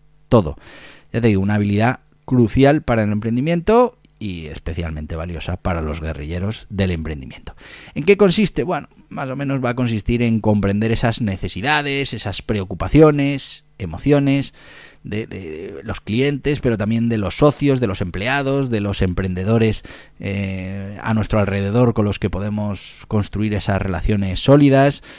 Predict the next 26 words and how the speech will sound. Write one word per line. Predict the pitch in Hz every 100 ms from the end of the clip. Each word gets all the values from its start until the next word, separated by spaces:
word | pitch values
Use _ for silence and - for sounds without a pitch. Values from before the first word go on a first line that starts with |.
| - -
a | -
los | 87
que | - 87
además, | 85 90 101
pues, | - -
podemos | 80 95 87
ofrecer | 85 85 92
productos, | 87 78 120 135 - 127 123
servicios. | 87 90 139 - 127 123 120 - - -
Eh, | - 64 71
bueno, | - - -
pues | - - - - -
tenemos | 95 92 98
que | 98
ser | 95 95
capaces | 98 95 113 107
de | 113 110
entender | 110 107 98 104 101 104 113 139 139 - - -
cuál | 104
es | 104
la | 107
posición | 101 107 113 110 110 123
de | 101
toda | 90 98
esa | 95 87
gente | - 92 -